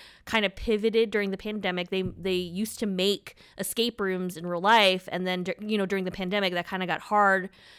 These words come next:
to have escape rooms for a while for safety concerns, and so they turned to the video game medium. And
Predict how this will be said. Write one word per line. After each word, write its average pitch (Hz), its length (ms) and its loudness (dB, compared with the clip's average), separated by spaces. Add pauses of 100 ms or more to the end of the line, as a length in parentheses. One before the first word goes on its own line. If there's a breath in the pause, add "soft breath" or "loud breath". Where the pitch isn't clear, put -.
(520 soft breath)
to 226 300 4
have 240 300 6
escape 202 380 2
rooms 185 340 -2
for 190 140 -2
a 185 60 2
while 170 340 4
for 185 120 -4
safety 196 520 -6
concerns, 175 640 -6
and 185 180 -4
so 208 140 0
they 180 480 0
turned 202 320 -4
to 214 80 -4
the 185 140 -2
video 185 300 0
game 175 460 -6
medium. 175 560 -4 (840)
And 220 260 0